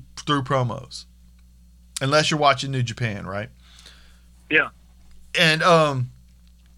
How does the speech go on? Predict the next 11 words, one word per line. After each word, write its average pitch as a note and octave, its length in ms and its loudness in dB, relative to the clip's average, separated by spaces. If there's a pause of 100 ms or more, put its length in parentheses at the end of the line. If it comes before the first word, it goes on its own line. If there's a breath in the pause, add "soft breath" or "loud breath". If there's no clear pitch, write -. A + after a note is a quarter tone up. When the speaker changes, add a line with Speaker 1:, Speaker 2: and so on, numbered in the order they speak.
Speaker 1:
so F3 120 6
anyway, E3 180 4
what E3+ 220 2
a - 20 -2
great D#3 300 4
day. B2+ 240 2
I D#3 160 6
appreciate E3+ 440 0
it, C#3+ 60 -6
man. C#3+ 240 -4 (320 loud breath)
Uh, C#3+ 520 6